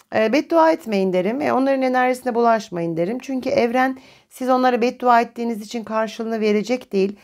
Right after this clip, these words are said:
Zaten karşılığını verecek. Siz bulaşmayın diyorum sadece. Çünkü bir insanoğlu, buna siz de dahilsiniz. Yani hepimiz insanoğlu olarak. Bir insanın ağzına o büyük kelime çıktıysa onu yaşayacak.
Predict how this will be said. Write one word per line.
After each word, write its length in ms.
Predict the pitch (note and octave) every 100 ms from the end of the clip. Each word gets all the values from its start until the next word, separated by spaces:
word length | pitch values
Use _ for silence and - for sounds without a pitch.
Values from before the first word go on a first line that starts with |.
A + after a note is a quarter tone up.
| _ _
Zaten 440 | - B4+ G3 E3+
karşılığını 680 | - F#3 F#3 - G3+ G#3 G3
verecek. 460 | F#3 F#3 F#3 G3+ -
Siz 280 | D4+ A3
bulaşmayın 640 | E3+ E3+ D3+ - D#3+ D#3+ D3+
diyorum 300 | D#3 D#3+ D#3+
sadece. 560 | - E3+ E3+ F3+ F#4+ - - - -
Çünkü 320 | D#4 D4 A#3
bir 100 | D4
insanoğlu, 640 | - A#3+ - E4 G#3 A3 D4+
buna 160 | G#3 A3
siz 240 | - A#3
de 120 | A3
dahilsiniz. 640 | G3 G3 G3+ G#3 D#3+ F#3 - - _ -
Yani 220 | F3 D#3+
hepimiz 360 | A3 F3+ D#3 - - _ _ _ -
insanoğlu 500 | F3+ A3 A3 E3 D3
olarak. 420 | C#3 C3 - - _ _ _ _ _ -
Bir 220 | B3 D4+
insanın 440 | C4+ A3+ G#3 G#3+ G3+
ağzına 420 | G#3 G#3+ G#3+ G#3
o 100 | G3
büyük 200 | A#3+ B3+
kelime 300 | - G#3+ G#3+
çıktıysa 400 | - - F4 G3+
onu 80 | G3+
yaşayacak. 640 | G3 - G#3 G3+ E3+ -